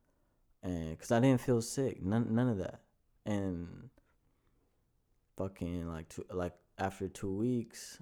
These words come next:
uh, I'm still going through it. Then all of a sudden, like, on a Wednesday, my bones felt, like, very, like, weak.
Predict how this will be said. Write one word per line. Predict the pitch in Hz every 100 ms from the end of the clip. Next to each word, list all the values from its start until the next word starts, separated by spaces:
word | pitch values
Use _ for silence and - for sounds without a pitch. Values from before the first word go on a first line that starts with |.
| -
uh, | 92 90 85
I'm | 92
still | - 101 90
going | 98 101 120 117
through | 113 104
it. | 98
Then | 101
all | 98 98
of | 92
a | 92
sudden, | - 101 90
like, | 80 - _ _ _ _ -
on | 95
a | 80
Wednesday, | 95 110 104 101
my | 92 85
bones | 85 92 92 90
felt, | - -
like, | - -
very, | 90 87 85
like, | 78 65 _ -
weak. | 90 117 -